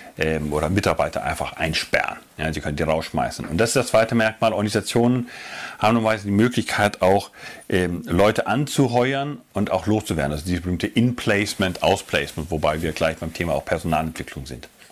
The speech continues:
Ja, das ist etwas, was ein Staat normalerweise nicht so einfach kann. Ja, also du bist normalerweise zugehörig zu einem Staat durch die Tatsache, dass du einfach da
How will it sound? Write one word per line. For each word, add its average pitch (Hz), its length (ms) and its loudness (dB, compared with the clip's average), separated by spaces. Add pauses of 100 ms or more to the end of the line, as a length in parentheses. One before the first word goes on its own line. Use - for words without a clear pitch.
(160)
Ja, 87 160 -2 (440)
das 120 140 4
ist 120 100 2
etwas, 113 320 0
was 104 140 -4
ein 98 100 0
Staat 107 420 0
normalerweise 98 600 -2
nicht 120 300 0
so - 140 0
einfach - 360 -4
kann. 85 300 0 (800)
Ja, 87 260 -6
also 92 180 -4
du 98 80 -2
bist 113 260 2
normalerweise 120 680 0
zugehörig 123 560 2
zu - 80 -2
einem 98 180 -2
Staat 107 360 2
durch 101 100 -6
die - 140 -6
Tatsache, 107 420 0
dass 92 160 -2
du - 80 0
einfach 92 300 -4
da 98 280 2